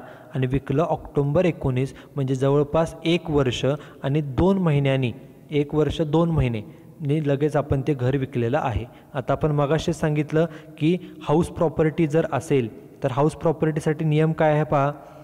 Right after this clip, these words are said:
एखाद्या house प्रॉपर्टीसाठी नियम आहे दोन वर्षाचा, म्हणजे चोवीस महिन्याच्या. दोन वर्षाच्या अगोदर तुम्ही asset विकली तर ती short term होते. आप-, बाकीच्या असेटसाठी नियम तीन वर्षाचा आहे, परंतु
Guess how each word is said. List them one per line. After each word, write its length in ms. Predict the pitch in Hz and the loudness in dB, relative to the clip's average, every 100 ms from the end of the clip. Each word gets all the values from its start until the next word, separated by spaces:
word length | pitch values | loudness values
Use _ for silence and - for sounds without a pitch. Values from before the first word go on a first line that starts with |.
| - - - - _ | -20 -20 -20 -20 _
एखाद्या 320 | 135 151 143 | -2 0 0
house 180 | 143 156 | 2 0
प्रॉपर्टीसाठी 1300 | - 156 151 151 147 147 123 - - - 139 131 156 | 0 -2 0 0 0 0 -2 -6 -18 -4 -2 0 2
नियम 360 | 147 151 151 | 2 2 2
आहे 280 | 135 123 160 135 - | 2 2 0 -2 -8
दोन 300 | 135 151 180 | -2 2 4
वर्षाचा, 600 | 170 135 117 123 - 123 123 - - | 4 2 0 -4 0 -4 -4 -14 -10
म्हणजे 280 | 139 131 131 170 | -4 -2 -2 -2
चोवीस 360 | 160 127 131 131 | 0 2 0 -2
महिन्याच्या. 420 | 120 110 107 - - - - | -6 -4 -6 -10 -14 -20 -4
दोन 260 | 131 165 | 0 2
वर्षाच्या 480 | 170 160 - 160 180 147 | 4 2 2 0 2 2
अगोदर 380 | 135 151 170 | 2 2 2
तुम्ही 260 | 165 170 165 | 2 2 2
asset 280 | 151 156 151 | 2 -2 0
विकली 380 | 156 - 156 165 - - - | -2 2 0 0 -4 -16 -2
तर 100 | 143 | -2
ती 540 | 139 160 190 - - - | 0 -2 -2 -6 -18 -4
short 200 | 156 139 - | -2 -2 0
term 180 | 180 165 | 0 2
होते. 380 | 127 - 131 127 - - | -2 -2 -4 -4 -20 -10
आप-, 240 | 135 - 160 | -10 -8 -8
बाकीच्या 540 | 131 127 - 147 165 | -2 -2 -2 0 0
असेटसाठी 440 | 147 160 143 160 | 0 -2 -2 -2
नियम 240 | 165 160 170 165 | 0 0 0 0
तीन 140 | 180 | 2
वर्षाचा 460 | 175 147 143 139 131 | 2 2 0 -2 -2
आहे, 60 | |
परंतु 460 | 127 143 143 143 | 0 0 0 2